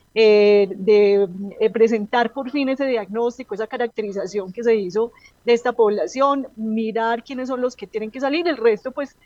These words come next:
decirles que tienen que desalojar, tumbar esos cambuches porque no hay unas, el cumplimiento de unas condiciones para habitabilidad digna, no hay servicios públicos, no solamente no hay agua, no hay energía eléctrica.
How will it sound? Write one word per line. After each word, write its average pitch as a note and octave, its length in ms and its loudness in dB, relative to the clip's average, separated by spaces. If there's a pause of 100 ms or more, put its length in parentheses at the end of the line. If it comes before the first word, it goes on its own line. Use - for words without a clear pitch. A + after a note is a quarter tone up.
(240)
decirles B3 440 0
que E4+ 80 -4
tienen G3+ 260 -6
que C4 140 2
desalojar, D4 560 2
tumbar G#3 360 -4
esos B3+ 220 -10
cambuches C#4 500 -6
porque G#3+ 360 -2 (400)
no C4 320 6
hay B3+ 180 2
unas, B3+ 340 -2 (220)
el G3 320 -4
cumplimiento G#3+ 500 -4
de A#3+ 60 2
unas B3 200 0
condiciones A3 580 -2 (380)
para G#3+ 380 2
habitabilidad G#3 880 -2
digna, C4 580 -6
no A3+ 300 2
hay A3+ 120 0
servicios G#3+ 400 -6
públicos, C4+ 580 -6
no F#3 120 -10
solamente A#3+ 460 -4
no A3+ 80 -6
hay A3 120 -2
agua, A#3 340 -2
no G3+ 80 -12
hay F3+ 80 -12
energía A3+ 320 -6
eléctrica. A3+ 520 -6